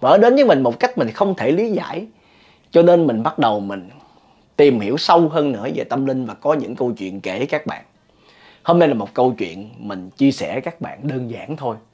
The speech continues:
để mình hiểu thêm nhiều thứ về tâm linh, nó rất kỳ lạ. Giống như là mình suy nghĩ về nó thì tự nhiên những người ở khắp nơi liên quan đến nó đến với mình, để mình có những câu chuyện cho các bạn như vậy đó.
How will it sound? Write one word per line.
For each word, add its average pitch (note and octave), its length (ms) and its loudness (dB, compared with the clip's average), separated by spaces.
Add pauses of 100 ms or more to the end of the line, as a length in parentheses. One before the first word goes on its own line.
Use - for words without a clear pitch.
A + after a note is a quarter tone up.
(420)
để C#3 60 -6
mình B2+ 220 -2
hiểu A2 340 -2 (440)
thêm F3 260 2
nhiều A#2 280 -2
thứ G3+ 300 -4 (180)
về A#2+ 180 0
tâm C#3+ 200 -2
linh, D3 160 2
nó E3 100 -4
rất A3 140 -2 (120)
kỳ A#2 180 2
lạ. E2+ 300 -12 (760)
Giống G#3+ 180 4
như G3 120 8
là C#3+ 120 4
mình A2 300 -6
suy G#3 260 4
nghĩ D3 320 2
về C3 120 6
nó D#3 300 -4
thì G#2+ 160 -8
tự G#2 160 -4
nhiên F3 420 2
những C3+ 220 -4
người A#2 340 2 (440)
ở - 120 -2
khắp G#3+ 260 -4
nơi E3 220 6
liên D#3+ 260 0
quan D3+ 180 4
đến E3 120 -6
nó F#3+ 100 -6
đến F#3+ 280 2
với A3+ 80 -2
mình, C#3+ 200 -4 (800)
để C#3 100 -2
mình C#3 220 0
có C#3 160 0
những C#3 180 -4
câu C#3 160 0
chuyện G#2 260 -8
cho C#3+ 80 -8
các - 100 -20
bạn A2+ 220 -10
như C3+ 140 -2
vậy G#2 220 -8
đó. C3 80 -12